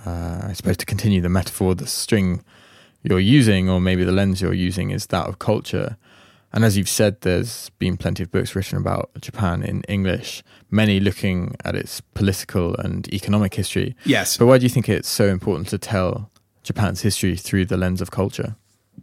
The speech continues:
Speaker 2: Well, those, those books are great. Let me just say that. I think there's a place for them, and I think they're wonderful. But speaking personally, and I think speaking for most people, the way that we interact with Japan on a daily and, and, you know,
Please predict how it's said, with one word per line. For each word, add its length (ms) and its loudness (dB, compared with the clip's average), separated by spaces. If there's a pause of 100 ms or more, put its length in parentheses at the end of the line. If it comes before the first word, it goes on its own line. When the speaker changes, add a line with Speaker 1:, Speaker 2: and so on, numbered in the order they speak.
(140)
Speaker 2:
Well, 140 4
those, 240 4
those 300 2
books 260 2
are 60 -2
great. 400 -2
Let 100 -4
me 120 -4
just 200 -4
say 160 -2
that. 260 -2
I 120 -2
think 200 -2
there's 200 -2
a 120 -2
place 360 -2
for 120 -2
them, 200 -2
and 100 -4
I 80 -4
think 220 -4
they're 100 -4
wonderful. 580 -6
But 160 -6
speaking 440 0
personally, 680 0
and 280 -2
I 60 -4
think 200 -6
speaking 340 2
for 120 2
most 320 2
people, 380 -2 (260)
the 120 6
way 280 4
that 220 0
we 400 4
interact 640 0
with 140 -2
Japan 580 -2
on 160 0
a 60 -2
daily 640 0
and, 300 -2
and, 460 -6
you 200 -8
know, 420 -8